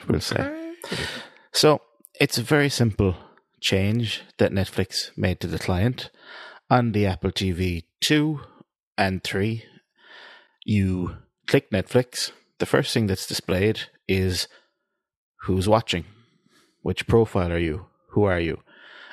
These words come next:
Speaker 1: and you, you pick, and then you're in your profile. On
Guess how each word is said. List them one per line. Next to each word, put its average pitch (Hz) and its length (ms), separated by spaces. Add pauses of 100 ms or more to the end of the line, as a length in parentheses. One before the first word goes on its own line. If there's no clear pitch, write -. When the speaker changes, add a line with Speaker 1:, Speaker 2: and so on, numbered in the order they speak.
(100)
Speaker 1:
and 87 400
you, 85 320
you - 140
pick, - 400 (160)
and 101 140
then 87 140
you're 85 140
in 87 80
your 92 100
profile. 120 520 (1000)
On 120 440